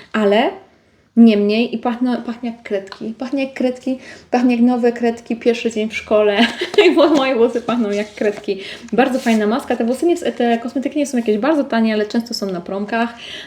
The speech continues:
E, także nie wiem, no mnie się bardzo sprawdza, a moje włosy są wymagające. I też ostatnio wrzuciłam też film o tych moich różowych włosach i tam też było trochę ulubieńców włosowych, jeżeli czaicie się na coś włosowego.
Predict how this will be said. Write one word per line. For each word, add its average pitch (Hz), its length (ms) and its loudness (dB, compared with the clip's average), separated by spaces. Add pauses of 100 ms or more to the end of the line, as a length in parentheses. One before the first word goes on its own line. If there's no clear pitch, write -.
E, 202 220 0
także 190 640 0
nie 180 160 -2
wiem, 160 180 -2
no 175 80 -2
mnie 233 480 4
się 240 200 -2
bardzo 185 420 -4
sprawdza, 180 540 -8
a 185 60 -8
moje 233 320 0
włosy 180 320 -6
są 190 260 -6
wymagające. 185 720 0 (380)
I 226 120 4
też 262 180 2
ostatnio 262 420 0
wrzuciłam 233 420 -2
też 233 200 -4
film 311 200 0
o 220 60 -4
tych 220 140 -6
moich 214 240 -2
różowych 208 320 -6
włosach 214 320 -6
i 208 40 -10
tam 208 280 -2
też 208 240 -4
było 185 180 -2
trochę 185 260 -6
ulubieńców 190 600 -4
włosowych, 190 420 -6
jeżeli 170 440 -4
czaicie 170 400 -8
się 165 120 -12
na 165 100 -6
coś 180 220 -8
włosowego. 190 640 -2